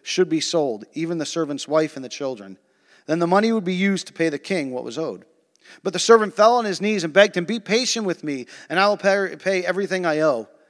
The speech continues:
The master sel-, felt sorry for his servant and told him he did not have to pay it back.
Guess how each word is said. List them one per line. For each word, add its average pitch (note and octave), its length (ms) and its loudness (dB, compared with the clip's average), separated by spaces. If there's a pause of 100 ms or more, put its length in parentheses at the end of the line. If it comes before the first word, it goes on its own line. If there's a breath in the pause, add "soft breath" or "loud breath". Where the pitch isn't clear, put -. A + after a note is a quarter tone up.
(380 soft breath)
The D#3 80 -4
master G3 380 0
sel-, F3+ 340 -2
felt E3+ 260 -2
sorry F3 320 2
for D3 160 -6
his C3+ 80 -8
servant C#3+ 340 -8
and C3 100 -18
told E3 280 -2
him C3+ 160 -10
he C#3 80 -8
did C#3+ 120 -8
not D3 220 -6
have C#3 340 -8
to A2+ 80 -18
pay B2+ 220 -10
it - 140 -16
back. G2+ 340 -14